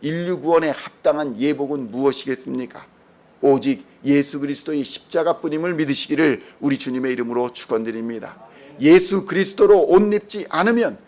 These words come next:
우리는 청함을 받았다 할지라도 잔치에 참여하지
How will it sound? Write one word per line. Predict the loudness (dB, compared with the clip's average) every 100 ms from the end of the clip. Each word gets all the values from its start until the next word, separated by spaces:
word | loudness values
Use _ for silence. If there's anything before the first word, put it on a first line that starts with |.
| _ _
우리는 | -2 0 0 -4
청함을 | -8 0 0 2 -2
받았다 | 2 2 2 -2
할지라도 | -2 -4 -2 0 2 2 0 -10
잔치에 | -6 -2 -2 -4 -2 -2 -2
참여하지 | -10 -8 -2 -2 -2 -8